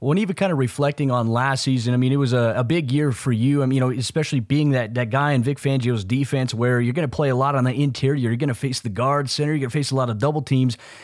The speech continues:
You did that, and you powered through a lot of that. Now, for you, unfortunately, twenty twenty ended kind of abruptly. I mean, it got off to a really great start, but you suffered a Lisfranc injury. How's the foot doing? I know you had surgery to repair it.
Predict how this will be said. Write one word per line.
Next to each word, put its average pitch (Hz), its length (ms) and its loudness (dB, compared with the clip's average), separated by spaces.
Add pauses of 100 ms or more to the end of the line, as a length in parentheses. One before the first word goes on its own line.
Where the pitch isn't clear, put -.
(140)
You 190 180 -2
did 180 280 0
that, 151 120 2
and 143 100 0
you 190 80 2
powered 165 400 0
through 180 220 -2
a 156 40 2
lot 147 220 2
of 139 60 2
that. 147 160 2
Now, 147 160 2
for 143 180 -2
you, 170 400 2 (320)
unfortunately, 147 540 0
twenty 147 320 2
twenty 143 480 2
ended 160 300 0
kind 151 180 2
of 127 80 0
abruptly. 131 480 0
I - 20 2
mean, 127 140 2
it 131 60 0
got 139 160 2
off 139 100 -2
to 135 100 2
a 123 60 4
really 135 220 2
great 127 240 0
start, 131 340 0
but 127 100 0
you 117 80 -2
suffered 123 300 0
a 113 60 4
Lisfranc 135 540 0
injury. 139 260 2
How's 151 400 0
the 143 100 -2
foot 151 300 -2
doing? 156 260 2
I 139 60 2
know 151 340 2
you 127 160 2
had 123 240 2
surgery 147 440 0
to - 120 -4
repair 151 420 0
it. 147 140 -2